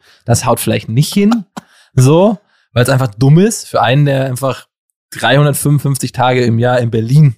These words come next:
hockt, <laughs> direkt so ein paar tausend Höhenmeter fahren zu wollen. Aber ich fand diese, diese Mischung aus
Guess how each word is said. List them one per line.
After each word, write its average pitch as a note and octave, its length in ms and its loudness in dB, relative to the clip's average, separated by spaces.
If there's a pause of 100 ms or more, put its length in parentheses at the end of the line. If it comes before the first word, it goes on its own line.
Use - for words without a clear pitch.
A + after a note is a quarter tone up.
(140)
hockt, - 260 -2 (680)
<laughs> - 1000 -10
direkt C3 380 0
so C3+ 120 -2
ein A#2 120 -4
paar B2 220 0
tausend A#2+ 260 0
Höhenmeter B2 380 0
fahren G#2 260 -10
zu G#2+ 160 -12
wollen. A#2+ 240 -2
Aber A2+ 220 -6
ich - 120 -14
fand D3+ 320 -2
diese, C3+ 520 -8 (760)
diese B2 180 4
Mischung E3 480 2
aus B2 560 -4